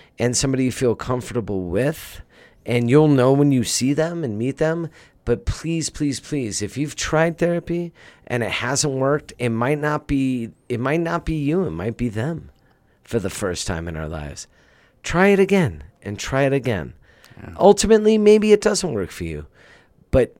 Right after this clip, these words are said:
Speaker 1: they're people, too, with their own idiosyncrasies and their own picadillos and their own judgment. And, well, technically, they shouldn't have any, but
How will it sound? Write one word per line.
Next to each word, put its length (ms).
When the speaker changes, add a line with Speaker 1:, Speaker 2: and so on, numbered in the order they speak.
Speaker 1:
they're 520
people, 500
too, 280
with 180
their 280
own 480
idiosyncrasies 1000
and 140
their 100
own 260
picadillos 840
and 140
their 200
own 440
judgment. 720
And, 240
well, 200
technically, 460
they 100
shouldn't 260
have 160
any, 140
but 160